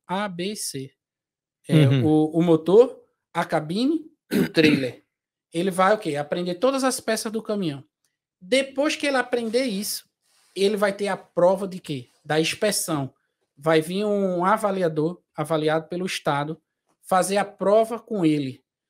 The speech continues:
Speaker 1: Ele vai, vamos dizer que ele diga parte A, que é o motor, ele vai abrir lá e vai começar pra ele falar, vamos dizer,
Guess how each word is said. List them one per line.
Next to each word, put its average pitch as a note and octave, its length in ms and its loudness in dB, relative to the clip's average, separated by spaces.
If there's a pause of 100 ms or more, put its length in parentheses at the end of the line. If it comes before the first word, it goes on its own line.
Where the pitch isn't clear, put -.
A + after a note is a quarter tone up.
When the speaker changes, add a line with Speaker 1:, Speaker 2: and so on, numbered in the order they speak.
(220)
Speaker 1:
Ele D#3 220 -2
vai, D3+ 400 -2 (140)
vamos E3 160 -2
dizer F3+ 180 -4
que F#3 120 -4
ele F#3 140 -2
diga E3+ 300 -4
parte G3+ 440 -2
A, D#3+ 160 4
que - 140 -4
é E3 40 4
o D#3+ 60 4
motor, D#3+ 380 0
ele C#3 100 -6
vai D#3+ 140 0
abrir F3 300 -4
lá A3 300 -2 (1000)
e D#3 100 -2
vai E3+ 120 2
começar F#3 540 -2 (600)
pra F3 180 4
ele F#3+ 180 0
falar, E3 920 0 (240)
vamos D#3+ 180 -2
dizer, D3 380 -6